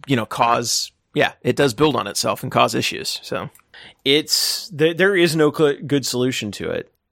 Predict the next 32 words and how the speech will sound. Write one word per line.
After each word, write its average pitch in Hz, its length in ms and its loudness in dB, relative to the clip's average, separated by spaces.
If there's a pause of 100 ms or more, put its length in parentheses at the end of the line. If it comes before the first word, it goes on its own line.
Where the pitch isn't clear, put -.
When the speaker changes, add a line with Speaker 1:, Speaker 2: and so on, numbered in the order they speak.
(280)
Speaker 2:
And 147 320 2 (100)
I, 147 220 0 (120)
I 160 120 2
think 196 340 -2
it, 156 140 0
it 165 100 2
really 165 280 0
comes 151 280 -2
down 147 260 2
to, 135 300 0
a-, 139 220 4
as 151 280 2
you 156 120 -4
said 147 340 2
early 147 300 2
on 131 260 2
in 120 120 -2
this 117 120 -4
section, 117 760 -4
talking 113 360 -4
about 113 300 2
that 110 180 2
change 117 340 0
from 107 160 -4
third 117 280 2
to 107 60 -6
seventh 113 400 0
edition 110 380 -2
over 104 200 0
time, 113 340 0
is 98 240 -6
that 101 240 -6